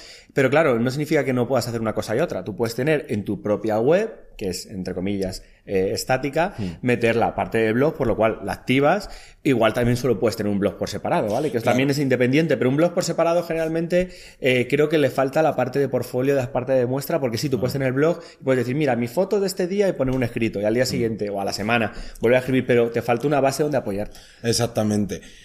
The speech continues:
Speaker 2: Lo que tenéis que entender es que una página web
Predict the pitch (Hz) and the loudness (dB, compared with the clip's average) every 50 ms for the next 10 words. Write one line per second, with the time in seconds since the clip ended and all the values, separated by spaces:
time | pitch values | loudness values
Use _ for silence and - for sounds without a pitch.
0 | - - - - - - - _ _ - - 143 135 151 135 156 156 170 165 156 | -20 -20 -20 -20 -20 -20 -20 _ _ 0 2 2 4 4 4 4 4 2 2 2
1 | 180 160 151 151 151 151 151 156 147 143 139 - 151 143 143 135 - 139 127 - | 2 2 4 4 4 4 4 4 2 2 2 2 2 2 4 2 2 2 0 2
2 | 143 127 127 120 113 113 110 104 | 2 2 2 4 4 2 2 0